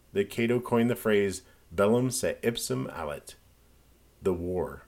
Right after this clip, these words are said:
feeds itself." He claimed to have destroyed more towns in Hispania than days he spent in the territory.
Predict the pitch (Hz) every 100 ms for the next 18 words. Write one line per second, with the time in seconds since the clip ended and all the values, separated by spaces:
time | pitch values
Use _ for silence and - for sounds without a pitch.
0 | _ - - 80 64 67 - - 80 -
1 | - - _ _ _ _ _ _ _ _
2 | _ _ _ _ _ _ _ - 117 -
3 | 104 98 98 101 98 101 - 104 98 85
4 | 98 107 - 107 110 101 92 110 - 117
5 | 110 71 73 87 87 87 90 - 104 -
6 | - 98 67 73 78 78 92 76 - -
7 | -